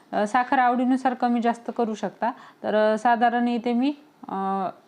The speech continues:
एक कप, अ, वेगळं ठेवलं होतं, चहा प्यायच्या कपाने एक कप दूध वेगळं ठेवलं होतं.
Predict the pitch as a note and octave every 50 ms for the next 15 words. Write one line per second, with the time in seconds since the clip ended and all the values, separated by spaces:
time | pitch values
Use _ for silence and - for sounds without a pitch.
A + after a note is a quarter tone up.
0 | _ _ _ _ _ - G#3 A3+ A#3 A#3 - - A#3+ A#3 A#3 A#3 - A#3+ A3+ A3
1 | A3 G#3+ A3 A#3 A#3 A3 A#3 A#3 A#3 A3+ B3 B3 G#3+ G#3 G3 F#3+ F#3+ G#3 G#3 -
2 | A3+ A3 A3 A3 G#3+ A3 G#3+ G#3 G#3+ G#3 G#3 G#3+ G#3 G#3 G3+ G3+ G#3 G#3 G3+ -
3 | - G#3 G3 F#3+ G3 G#3 A3 F#3+ G#3+ G3+ G3+ F#3+ G3 G3 G3 G3+ G#3 G3 F#3 F3+
4 | F3 F3 - G#3